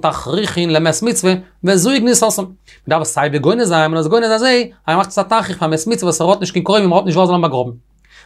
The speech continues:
וואו אמר רבי ספר תורה, שבלו, גוינה זיי נאר אזוי, עצה לב מיט תלמיד חכם. ואפילו שוני הלכות. למה קייב פון תלמיד חכם, אפילו איינער, וואס האט נאר געלערנט, משנייס, האט נישט געלערנט, קיין גמרא. זייער גענוג, חושב צו בגרום, למד מיט ספר תורה.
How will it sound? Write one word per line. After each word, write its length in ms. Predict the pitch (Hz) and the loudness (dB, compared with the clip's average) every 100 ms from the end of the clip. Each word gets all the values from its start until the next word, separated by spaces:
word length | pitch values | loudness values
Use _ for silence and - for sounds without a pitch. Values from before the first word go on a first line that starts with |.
| - | 0
וואו 100 | 170 | 2
אמר 140 | 208 | 2
רבי 160 | 202 196 | 2 0
ספר 260 | 185 175 | -2 -4
תורה, 240 | 160 202 196 | -4 -2 -2
שבלו, 480 | 170 151 160 196 196 _ _ - | -2 0 2 2 -2 _ _ -4
גוינה 180 | 151 220 | 0 2
זיי 120 | 185 | 2
נאר 120 | 196 | 2
אזוי, 320 | 208 185 180 - | 2 2 2 2
עצה 340 | 247 185 190 | 0 2 2
לב 220 | 170 226 | 4 2
מיט 180 | 196 185 | 2 0
תלמיד 220 | 185 185 | 0 0
חכם. 220 | 175 156 123 - _ _ _ - 147 | 0 -2 -6 -14 _ _ _ -6 -2
ואפילו 420 | 131 165 220 190 | -2 0 0 0
שוני 340 | - 220 220 | 2 0 2
הלכות. 340 | 196 190 185 123 - - - _ _ 175 | 2 2 0 -6 -10 -12 -14 _ _ -2
למה 200 | 196 180 | 0 0
קייב 260 | 202 196 | 0 -2
פון 120 | 165 | -2
תלמיד 200 | 156 156 | -2 -2
חכם, 280 | - 202 160 | 0 0 0
אפילו 200 | 156 226 | -2 0
איינער, 300 | 208 214 190 185 - _ | 2 2 0 -2 -10 _
וואס 120 | - | -4
האט 80 | 165 | 0
נאר 140 | 190 214 | 2 2
געלערנט, 260 | 196 202 | 2 0
משנייס, 600 | 185 - 208 214 190 185 - _ | -2 0 0 0 -2 -4 -10 _
האט 80 | 160 | -4
נישט 160 | 170 156 | -2 2
געלערנט, 280 | 180 214 190 | 4 2 2
קיין 160 | 196 | 2
גמרא. 280 | 180 185 143 - _ _ _ _ _ _ _ _ _ - - | 4 4 2 -4 _ _ _ _ _ _ _ _ _ -14 -4
זייער 240 | 180 208 | 0 2
גענוג, 320 | 185 185 180 | 4 4 2
חושב 320 | - 185 180 | 0 0 0
צו 140 | 160 147 147 | -2 0 -2
בגרום, 260 | 123 135 165 | 0 0 2
למד 160 | 156 160 | 2 0
מיט 100 | 156 | -2
ספר 140 | 147 | -4
תורה. 180 | 131 | -6